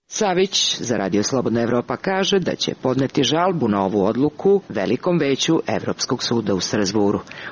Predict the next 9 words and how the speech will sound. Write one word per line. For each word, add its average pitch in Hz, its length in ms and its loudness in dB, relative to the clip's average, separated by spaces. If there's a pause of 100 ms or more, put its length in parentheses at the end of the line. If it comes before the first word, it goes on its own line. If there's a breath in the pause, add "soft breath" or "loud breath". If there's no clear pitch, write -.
On 127 140 0
međutim 107 420 0
uverava 160 440 0
da 147 120 -2
je, 80 200 -2
uprkos 196 520 -2
ovakvoj 175 420 0
odluci 160 420 0
suda, 151 420 0